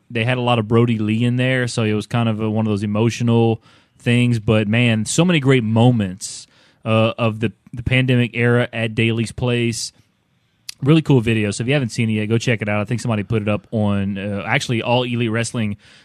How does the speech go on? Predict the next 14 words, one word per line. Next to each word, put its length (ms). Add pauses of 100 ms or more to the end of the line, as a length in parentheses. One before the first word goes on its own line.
(180)
tweeted 460
it, 120
and 60
I, 80 (640)
I 60
think 240
I, 300
well, 180
I 140
retweeted 480
it 20
on 140
my 140
personal, 720